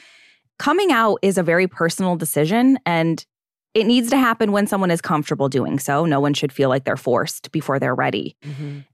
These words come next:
Speaker 1: And after the Herald complained about Rebel sharing the news before they had a chance, social media did what it does best
Speaker 2: Mm-hmm.
Speaker 1: and immediately called them out, saying the writer Andrew had blackmailed Rebel.
Speaker 2: Yeah, so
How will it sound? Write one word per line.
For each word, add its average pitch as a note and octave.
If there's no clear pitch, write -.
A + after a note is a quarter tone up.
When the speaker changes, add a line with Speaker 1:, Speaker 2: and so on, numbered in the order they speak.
Speaker 1:
And F#3+
after D#4
the C4+
Herald F3
complained G3+
about E3+
Rebel E3
sharing E3+
the D#3
news D#3
before D3+
they C#3+
had D3+
a C3+
chance, G3+
social F#3
media G#3
did E3+
what F3
it E3
does E3
best D#3
Speaker 2:
Mm-hmm. E3+
Speaker 1:
and C#3+
immediately G3
called F3
them E3
out, D3+
saying E3
the E3
writer D#3+
Andrew D#3+
had D3
blackmailed D3
Rebel. C3
Speaker 2:
Yeah, E3
so G3+